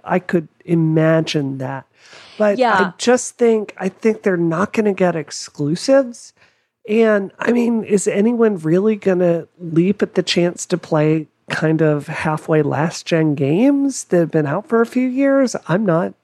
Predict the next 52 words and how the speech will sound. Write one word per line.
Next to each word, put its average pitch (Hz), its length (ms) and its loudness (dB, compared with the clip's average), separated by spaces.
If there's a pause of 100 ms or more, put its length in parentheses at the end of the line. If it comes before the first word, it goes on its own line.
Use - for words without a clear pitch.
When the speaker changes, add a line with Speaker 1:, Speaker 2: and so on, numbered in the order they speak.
(300)
Speaker 2:
Yeah, 220 320 0
no, 220 120 -2
I 220 40 -2
mean, 226 120 -4
I 220 60 2
think, 247 240 -4
th-, 202 260 -8
right, 214 320 -2
yeah, 202 220 0
exactly. 196 360 -4
I - 40 -2
mean, 262 140 0
I 254 60 2
think 330 180 -8
the 233 80 -4
thing, 185 240 -4
too, 202 440 0 (220)
we 214 200 -6
brought 190 200 2
up 170 80 -4
kind 180 140 -6
of 175 60 -8
the, 156 260 0 (100)
the 165 240 0 (100)
potential 202 420 0
latency, 180 460 -2
even 185 160 -4
if 175 60 -4
you 180 60 2
have 165 80 0
really 180 220 0
fast 170 320 -4
connections 170 520 -6
when 165 120 -8 (120)
doing 180 260 0
multiplayer 170 540 0
stuff - 180 -4
or - 40 -6
competitive 185 500 -4
stuff. 165 280 -4 (440)
Obviously, 240 520 0
this 185 180 -2
isn't 180 200 -2
gonna 185 160 0
be 175 140 0
aimed 170 220 -2
at - 260 -4
competitors, 190 640 -2
but 185 260 -2
you 190 100 -2
do 214 200 0
wonder 180 560 0